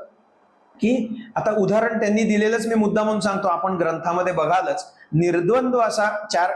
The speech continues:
चौथ्या अध्यायामध्ये माऊलींचा शब्द आहे. त्या निर्द्वंद्वाचा अर्थ करताना normally द्वंद्व या शब्दाचा अर्थ सुख दुःख, शीत उष्ण अशा द्वंद्वाच्या अँगलने केला जातो,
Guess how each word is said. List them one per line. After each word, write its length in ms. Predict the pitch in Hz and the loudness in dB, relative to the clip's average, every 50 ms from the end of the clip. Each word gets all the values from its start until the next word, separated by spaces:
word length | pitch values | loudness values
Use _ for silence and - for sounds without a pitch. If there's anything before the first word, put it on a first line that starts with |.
| - - - - | -6 -10 -6 -2
चौथ्या 320 | 180 165 160 160 185 190 | -2 -2 0 0 0 0
अध्यायामध्ये 460 | 190 - 165 180 180 180 180 180 180 | 0 0 0 0 0 0 0 -2 -2
माऊलींचा 480 | 180 170 156 151 151 165 165 165 170 170 160 | 0 0 0 0 0 -2 -2 -2 -2 -2 -2
शब्द 300 | - 151 135 135 135 147 | -2 -4 -6 -4 -2 0
आहे. 360 | 131 120 - - - - _ _ _ _ - | 0 0 -2 -4 -8 -14 _ _ _ _ -4
त्या 100 | 196 226 | -2 0
निर्द्वंद्वाचा 840 | 220 190 175 170 170 175 165 170 208 226 233 226 233 226 226 233 233 | 2 2 2 2 2 0 0 0 0 0 0 0 -2 0 0 0 0
अर्थ 340 | 220 208 202 208 214 202 214 | 0 0 -2 -2 -2 -2 -2
करताना 360 | 208 196 - 214 202 208 208 | -2 -2 -2 -2 -2 -2 -2
normally 580 | 202 190 175 175 180 190 214 220 226 233 185 | 0 0 0 0 0 0 0 0 0 -2 0
द्वंद्व 320 | 165 185 190 196 202 208 220 | 0 0 0 0 0 0 0
या 160 | 220 220 220 214 | 2 0 0 0
शब्दाचा 400 | 220 208 - - 208 208 208 202 | 0 -2 -2 0 0 0 0 0
अर्थ 240 | 202 196 - - 220 | 0 -2 -2 -2 -4
सुख 320 | 214 - - - - 220 | -2 -2 -4 -4 -2 -2
दुःख, 400 | 214 214 196 196 - - - 170 165 160 156 156 156 - - - - | 0 0 0 0 -2 -4 -2 0 2 2 0 0 -4 -8 -14 -12 -8
शीत 360 | - - 220 226 226 220 220 | -4 -2 0 0 0 0 0
उष्ण 420 | 226 214 208 196 208 - - 170 160 | 2 2 2 0 -2 -2 -2 -2 -2
अशा 400 | 160 160 - 143 156 - - 202 | -2 -2 -2 -4 -4 -2 0 0
द्वंद्वाच्या 520 | 196 196 185 180 180 185 190 185 190 190 | 0 0 -2 0 0 0 0 0 0 -2
अँगलने 360 | 180 175 170 170 170 170 175 | -2 -2 -2 -2 0 0 -2
केला 280 | 165 - 160 139 139 135 | -2 -2 -2 0 0 0
जातो, 320 | 127 127 117 - - - | 0 -2 -4 -6 -10 -18